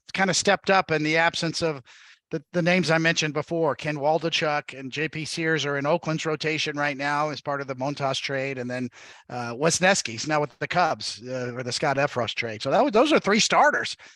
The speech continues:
and all three of those guys are gonna be in big league rotations on, on other teams. So next in line, we'll see. I'm anxious to see those guys. I know Johnny Brito's got nice stuff. He's got a nice arm.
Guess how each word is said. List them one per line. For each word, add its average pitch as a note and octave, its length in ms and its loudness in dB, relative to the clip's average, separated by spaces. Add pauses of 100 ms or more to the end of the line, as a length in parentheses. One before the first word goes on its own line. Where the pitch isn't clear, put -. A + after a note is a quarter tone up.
(120)
and D3+ 100 0
all G#3+ 100 6
three A3+ 220 2
of D4 80 2
those G3+ 160 4
guys F#3+ 220 2
are F3 40 -4
gonna G3 200 0
be A3 140 -2
in F#3+ 100 -4
big G3+ 180 -6
league G#3 220 -4
rotations F#3+ 720 -4
on, D3 140 -6
on D#3+ 180 2
other E3+ 220 4
teams. E3 420 -4
So C3+ 320 -2 (420)
next F#3+ 300 2
in G#3 120 2
line, G#3+ 440 2
we'll F#3 140 -2
see. A3 320 -2
I'm D#3 140 -2
anxious F3+ 280 -2
to - 80 -4
see G3 160 -4
those F3 220 -4
guys. C#3 340 -6
I C#3+ 120 -2
know D#3 180 -2
Johnny E3 260 0
Brito's D#3+ 380 -4
got D#3+ 160 0
nice D#3 180 -2
stuff. E3+ 380 0 (240)
He's - 60 -20
got E3 100 -2
a D3+ 40 -2
nice D3+ 260 -4
arm. D#3 340 -2